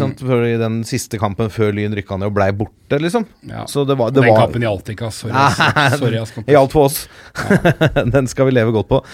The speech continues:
Speaker 1: Men, eh, men det er noe helt spesielt. Du, du kjenner det litt ekstra. Det er noen kamper i året. Det er de kampene mot Lillestrøm, for min del også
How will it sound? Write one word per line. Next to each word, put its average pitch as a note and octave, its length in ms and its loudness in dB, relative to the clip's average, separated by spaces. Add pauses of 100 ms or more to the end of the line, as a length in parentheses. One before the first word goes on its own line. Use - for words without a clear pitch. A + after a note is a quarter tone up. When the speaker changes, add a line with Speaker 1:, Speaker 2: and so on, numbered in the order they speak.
(260)
Speaker 1:
Men, D#3 260 4
eh, D3 380 6
men C#3+ 160 0
det C3+ 100 4
er G#2 160 0
noe B2 160 2
helt F#2+ 160 0
spesielt. G#2+ 420 -4
Du, A2+ 120 -10
du A2 120 -6
kjenner F2+ 560 -4
det G2+ 140 0
litt F#2+ 160 -6
ekstra. G#2 420 -6
Det G#2 80 2
er G#2+ 140 0
noen G#2+ 420 0
kamper G#2 380 0
i - 20 2
året. G2 300 2
Det G2+ 80 0
er G#2 180 -2 (140)
de G2+ 100 -4
kampene F#2 300 -4
mot G2 100 -10
Lillestrøm, G#2 400 -4
for A2 80 -8
min F#2+ 160 -4
del G2+ 160 -2
også G#2+ 320 -4